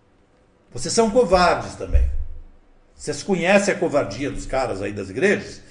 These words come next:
e vocês fazem isso. Mas eu desafio, façam isso com Maomé.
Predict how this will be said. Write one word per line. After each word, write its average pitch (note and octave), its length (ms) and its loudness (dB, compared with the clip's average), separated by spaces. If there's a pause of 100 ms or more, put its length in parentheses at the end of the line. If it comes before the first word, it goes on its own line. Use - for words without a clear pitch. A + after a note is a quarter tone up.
(120)
e D#3 80 -10
vocês D#3 360 -4
fazem D3+ 420 -2
isso. - 320 -12 (840)
Mas F#3+ 200 0
eu A#3+ 80 2
desafio, C#4 480 4
façam C#4 420 0
isso D4+ 140 -6
com C4 80 -4
Maomé. C4 560 0